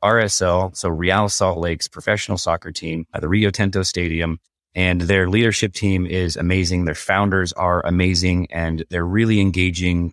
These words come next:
with the community here and love the community here. And we just started talking about how we can facilitate a really cool design challenge.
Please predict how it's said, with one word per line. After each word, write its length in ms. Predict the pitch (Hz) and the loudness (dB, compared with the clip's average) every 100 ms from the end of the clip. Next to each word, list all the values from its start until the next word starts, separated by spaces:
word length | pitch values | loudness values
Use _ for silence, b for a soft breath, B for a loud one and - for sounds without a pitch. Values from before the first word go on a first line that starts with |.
| - | -6
with 220 | 87 - | -10 -8
the 80 | - | -12
community 460 | - 98 131 101 | 0 2 2 2
here 340 | 80 87 85 80 | -2 0 0 0
and 180 | 78 85 | 0 2
love 340 | 87 101 110 | 4 2 2
the 80 | 98 | -2
community 360 | - 87 82 | 0 0 0
here. 400 | 78 87 82 80 - | -2 0 0 0 -4
And 300 | 82 82 80 _ | -6 -6 -8 _
we 160 | - 95 | -8 -4
just 140 | 95 | -4
started 260 | - 107 101 | 0 0 0
talking 300 | - 101 101 | -2 0 0
about 260 | 87 90 69 | 0 0 0
how 180 | 101 107 | 0 0
we 120 | 98 | 0
can 140 | 98 | -4
facilitate 840 | - 95 - 113 165 - 87 82 85 | -4 -4 0 0 0 0 -2 -2 -2
a 120 | 95 | -4
really 440 | 98 123 123 113 - | 0 2 2 0 -2
cool 340 | - 117 98 | -2 0 0
design 480 | 85 85 90 101 104 | -2 -2 0 2 0
challenge. 460 | - 71 - _ | -2 -4 -6 _